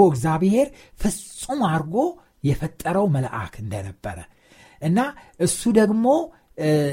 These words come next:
በ-፣ በሰማይ አገልግሎት፣ የአገልግሎት ዘርፍ ነበረው። ይህንን የሚነግረን ሕዝቅኤ-፣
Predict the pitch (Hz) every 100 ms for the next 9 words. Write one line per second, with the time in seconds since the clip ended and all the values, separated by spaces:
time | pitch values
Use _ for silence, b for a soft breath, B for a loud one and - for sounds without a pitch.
0 | 127 131 131 147 139 147 147 139 165 156
1 | 160 - 180 202 156 156 160 151 165 160
2 | - 139 139 143 147 147 135 170 175 170
3 | 170 160 208 294 - b b 151 170 170
4 | 165 165 151 165 226 240 - 151 143 135
5 | 127 - 131